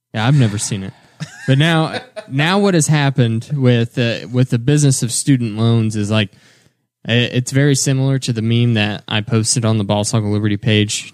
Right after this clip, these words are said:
today before the show. And it's, uh, a scene from Fairly Odd Parents, and it's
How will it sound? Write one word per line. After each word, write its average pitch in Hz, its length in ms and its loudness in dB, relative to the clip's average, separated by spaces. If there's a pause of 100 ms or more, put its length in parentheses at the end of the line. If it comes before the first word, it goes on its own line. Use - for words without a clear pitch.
today 113 260 0
before 110 340 0
the 104 100 0
show. 107 420 2 (420)
And 113 200 2
it's, - 280 0
uh, 95 380 -4
a 104 120 -6
scene 110 340 0
from 104 420 -6
Fairly 113 420 0
Odd 107 240 -2
Parents, 113 600 -2
and 104 380 -4 (460)
it's - 520 -2